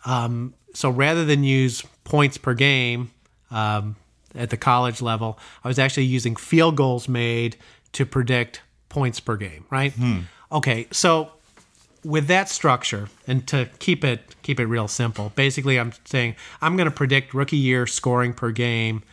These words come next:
Speaker 1: based on how many shots you make senior year, junior year, sophomore year, freshman year. Um, <clears throat> well, what do you think's gonna come out of something like that?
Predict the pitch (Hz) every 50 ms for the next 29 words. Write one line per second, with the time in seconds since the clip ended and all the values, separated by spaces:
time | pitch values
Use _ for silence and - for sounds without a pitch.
0 | _ - - _ _ _ _ 120 127 139 143 139 - 143 127 120 127 135 131 131
1 | 131 123 120 - - - 135 127 123 123 - - - 120 117 113 113 113 110 110
2 | 110 107 - - - - _ _ - - _ _ _ _ _ _ _ _ _ _
3 | _ _ _ _ _ _ _ _ _ _ _ _ _ _ _ - - 151 147 143
4 | 135 127 120 123 120 120 120 117 113 107 - 120 117 117 117 113 110 110 110 107
5 | 107 104 98 - - 131 113 110 104 - - 113 110 107 107 104 104 104 104 104
6 | 101 98 - - _ - - - 135 127 127 - - - 117 107 104 98 98 98
7 | 95 92 95 - _ _ _ _ - - - _ _ _ _ - 120 120 120 117
8 | 113 113 113 113 110 110 110 110 - - _ _ _ _ - 143 135 131 - -
9 | - - _ _ _ _ _ _ _ _ _ _ _ _ _ - - 160 165 156
10 | 151 156 - - - - - _ - _ _ - - _ - - _ - 165 139
11 | 156 208 240 262 233 208 - 202 185 - - - 170 156 139 - - 143 135 127
12 | 123 123 120 110 - 117 104 - 113 107 107 104 104 101 - - 98 98 95